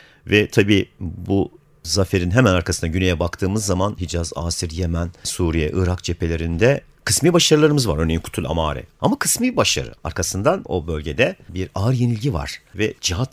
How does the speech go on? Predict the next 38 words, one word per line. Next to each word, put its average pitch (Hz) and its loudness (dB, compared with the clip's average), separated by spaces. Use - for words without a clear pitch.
ilan 78 -8
etmiştik. - -14
Cihat-ı - -10
Ekber 143 2
ilan 110 2
etmiştik. - -4
Bize 104 0
yardımcı 92 0
olmadıkları 113 0
gibi 85 -8
ki - -10
biz 85 -6
o 92 -8
kutsal - 2
topraklar 107 -2
için 87 -6
oradayız. 80 -6
Mehmetçik, 78 -6
binlerce 90 -2
Mehmetçik, 78 -6
dört 107 0
yüz 92 -4
bine 85 -4
yakın 82 -6
Mehmetçik. 80 -4
Bize 98 -2
yardımcı 92 -2
olmadıkları 139 -2
gibi 120 -2
İngilizlerle 92 0
pek 135 -2
çok - -10
anlaşan 80 -8
Arap 92 -8
aşireti - -10
bizi 95 -8
arkadan 82 -10
hançerleyecek. - -14